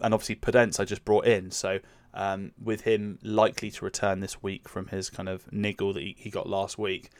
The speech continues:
I'm, I'm, I'm not gonna be transferring out a player that hasn't even, you know, cost me a four-point hit and hasn't even played in my side yet. So Foden,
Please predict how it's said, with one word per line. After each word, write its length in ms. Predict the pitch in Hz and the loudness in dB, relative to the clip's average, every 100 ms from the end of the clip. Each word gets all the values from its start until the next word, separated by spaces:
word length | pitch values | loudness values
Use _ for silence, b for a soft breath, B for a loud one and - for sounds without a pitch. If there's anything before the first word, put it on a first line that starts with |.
| b b | b b
I'm, 160 | 104 - | -6 -2
I'm, 160 | 104 - | -2 0
I'm 100 | 104 | 0
not 160 | - | 0
gonna 120 | 107 98 | -2 -4
be 240 | 101 98 _ _ - | -4 -8 _ _ -10
transferring 560 | - 113 113 - 104 131 | -2 0 0 0 0 0
out 140 | 104 | -2
a 60 | 104 | -2
player 320 | - 98 95 | 0 0 2
that 180 | 87 - b b b | -2 -6 b b b
hasn't 320 | - 101 107 | 2 4 2
even, 400 | 107 107 104 98 | 0 0 -2 -2
you 80 | 104 | -4
know, 100 | 95 | -4
cost 260 | - 127 113 | -2 -2 0
me 80 | |
a 20 | 104 | 2
four-point 460 | 113 104 107 90 | 4 4 2 -2
hit 220 | - 107 - | 0 2 0
and 140 | 98 | 0
hasn't 280 | 110 98 95 | 0 0 -2
even 180 | 98 98 | -6 -2
played 180 | 104 98 | -2 0
in 60 | |
my 80 | 98 | -2
side 320 | - 104 98 | 2 2 2
yet. 200 | 95 - | -2 -2
So 200 | - 107 B B B B | 4 4 B B B B
Foden, 540 | - 160 165 151 151 | 8 12 12 8 0